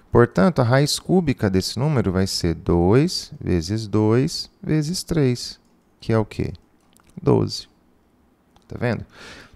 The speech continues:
Então, gente, não tem segredo fazer isso aqui. É lógico que a prática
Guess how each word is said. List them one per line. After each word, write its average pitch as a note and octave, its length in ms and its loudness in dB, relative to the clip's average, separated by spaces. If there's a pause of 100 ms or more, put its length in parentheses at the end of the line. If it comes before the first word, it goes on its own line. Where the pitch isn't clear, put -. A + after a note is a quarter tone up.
(120)
Então, G#3 280 2
gente, A#2 240 2
não D#3+ 140 -2
tem G#3 200 0
segredo D3 640 2
fazer D3 280 2
isso - 160 -2
aqui. - 340 -6 (640)
É F#2+ 120 -2
lógico F#2+ 360 2
que C3 40 0
a C3+ 80 0
prática - 640 0